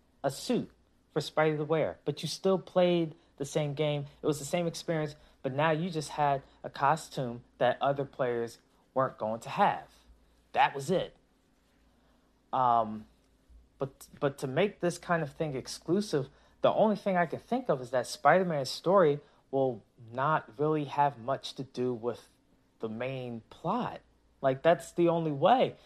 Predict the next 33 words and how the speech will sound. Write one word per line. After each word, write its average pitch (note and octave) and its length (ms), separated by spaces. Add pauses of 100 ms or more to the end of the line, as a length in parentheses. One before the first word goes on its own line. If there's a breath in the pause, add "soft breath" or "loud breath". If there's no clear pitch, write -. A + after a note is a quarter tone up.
(140 loud breath)
If - 240
you C4 140
introduce G#3+ 480
it G3 60
as E3 180
part F#3+ 220
of E3+ 60
the D#3+ 40
main D3+ 220
plot, G3+ 440 (1900 soft breath)
you F#3 160
would G#3+ 160
basically F#3 400
have D3+ 240
to D3 80
write C3+ 460
two G#3+ 400
different E3+ 340
stories E3+ 640
for - 180
the C3+ 100
game D3+ 420
from C3+ 240
now C3 220
on. F3 340 (380)
One F#3 580 (240)
storyline B2+ 880 (160)
will C3+ 100
be C3+ 180
where B2+ 140
Spider-Man D3 540
doesn't F3 260
exist. C3+ 520